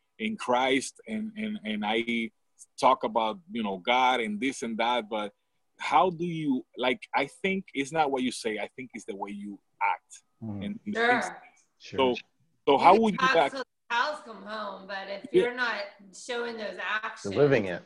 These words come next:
Speaker 1: Yeah.
Speaker 2: Yeah.
Speaker 1: So,
Speaker 3: it's
Speaker 1: so, so what are your works when you have this kind of situation? You have someone next to you, and we're, we're human, you know, we make mistakes and we,
Speaker 3: Yeah.
Speaker 1: we react at something, like, something happens to us and we don't even think about it. And,
Speaker 2: Mm.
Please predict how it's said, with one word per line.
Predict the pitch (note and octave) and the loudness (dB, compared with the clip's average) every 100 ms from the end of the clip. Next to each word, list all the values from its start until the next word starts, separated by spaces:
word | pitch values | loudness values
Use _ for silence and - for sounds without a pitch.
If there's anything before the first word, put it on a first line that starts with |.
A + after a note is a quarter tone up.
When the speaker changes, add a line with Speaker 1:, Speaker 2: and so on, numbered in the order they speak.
| _ | _
Speaker 1:
Yeah. | D4 C3+ G#2+ | 4 6 6
Speaker 2:
Yeah. | G2 F#2+ | 0 -8
Speaker 1:
So, | - D#3+ | -4 -2
Speaker 3:
it's | F#3+ - _ _ | -2 -8 _ _
Speaker 1:
so, | D#3 D3+ C#3 _ - | 6 6 4 _ -8
so | - D3+ | 0 2
what | C#3+ D#3+ | 4 6
are | G#3 | 6
your | G3+ F#3+ D#3 | 6 4 4
works | - B2+ F3 C3 - - - | 2 0 2 0 -4 -12 -10
when | A2 A#2 | -4 -4
you | B2 | -2
have | C#3+ C#3 A2+ | 0 0 0
this | B2 | -6
kind | - B2+ A#2 | -4 -4 -4
of | G#2+ | -6
situation? | A2+ - G2+ B2 C#3+ F#2+ F#2+ | -10 -12 -6 -4 -4 -10 -8
You | A2 | -4
have | C4 - | -4 -4
someone | - - B2+ B2 A#2+ - _ _ - | -4 -4 -2 -2 -4 -8 _ _ -4
next | A#2 A#2+ | -2 -2
to | - | -4
you, | E3 | -2
and | G3+ | 0
we're, | C4 C4 A#3 - | 4 6 6 6
we're | G3 B3 | 4 4
human, | C3 E3+ A3 A#2+ A2 | 2 2 2 2 0
you | C#3+ | -2
know, | C3+ | -2
we | B2+ D#3+ | 0 0
make | E3+ E3+ - _ - | 0 -2 -6 _ -10
mistakes | B2 - - D#3 E3 D#3 - | -8 -8 2 4 4 2 -2
and | B2 A#2 | -4 0
we, | C#3 D#3 | 4 6
Speaker 3:
Yeah. | - - - _ - _ - - _ | 4 -2 -10 _ -10 _ -8 -8 _
Speaker 1:
we | C3 D3+ | -2 0
react | C#3 C3 B2 C#3+ E3 - | 2 2 8 10 10 4
at | B2 - | -4 -2
something, | - D#3 D3+ C#3+ | 2 2 2 -2
like, | C3+ A2+ | 0 0
something | - D#3 D3+ | 0 -4 -2
happens | C#3 D3+ D3+ | -2 -2 -4
to | - C3+ | -4 0
us | D3 - | 0 0
and | A#2+ | -4
we | |
don't | B2+ C3 | -2 -2
even | B2 G#2+ - | -2 -4 -4
think | C#3+ C#3+ | -2 0
about | C#3 D3 | 2 2
it. | C#3+ - _ _ - | 2 -2 _ _ -2
And, | A2 | -2
Speaker 2:
Mm. | G#2+ | -2